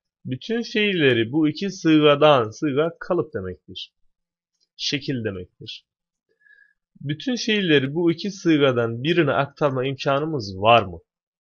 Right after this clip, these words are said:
Burada anlatıldı işte birincisi mazi, ikincisi emir kalıbında. Yok işte üç maddeden oluşuyor, üç tane unsur var anlatıldı. Peki tüm fiilleri bun-, bunlara aktararak bu şekilde yapabilir miyiz?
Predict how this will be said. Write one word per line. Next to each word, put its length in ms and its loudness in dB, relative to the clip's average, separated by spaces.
Burada 280 -8
anlatıldı 560 -6
işte 260 -10
birincisi 420 -6
mazi, 420 -6
ikincisi 520 -12
emir 200 -6
kalıbında. 720 -6
Yok 240 -6
işte 320 -6
üç 240 -12
maddeden 460 0
oluşuyor, 480 -8
üç 200 -14
tane 180 -8
unsur 380 -10
var 220 -2
anlatıldı. 640 -6
Peki 180 -18
tüm 180 -4
fiilleri 380 0
bun-, 480 -4
bunlara 400 4
aktararak 640 -2
bu 60 -18
şekilde 320 -12
yapabilir 400 -8
miyiz? 400 -12